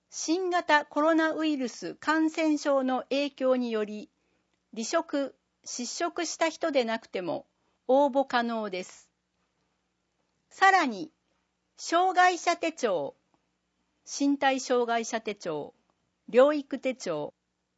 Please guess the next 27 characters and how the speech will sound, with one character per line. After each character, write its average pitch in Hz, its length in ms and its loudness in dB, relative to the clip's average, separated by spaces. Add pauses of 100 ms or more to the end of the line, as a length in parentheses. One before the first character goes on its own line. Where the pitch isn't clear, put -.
(120)
精 302 320 -4
神 302 320 0
障 285 280 2
害 262 200 -2
者 175 320 -10
保 180 140 -10
健 269 260 -2
福 - 240 -14
祉 - 120 -12
手 247 140 -4
帳、 165 380 -8 (800)
障 370 360 -2
害 381 220 4
者 359 160 0
手 339 160 -4
帳 233 260 0
の 170 260 -6
交 262 280 4
付 240 140 -12
を 226 180 2
受 285 280 -2
け 277 60 -6
て 185 100 -6
い 165 160 -8
る 180 120 -10
人。 - 420 -6 (2250)
う、 294 240 -2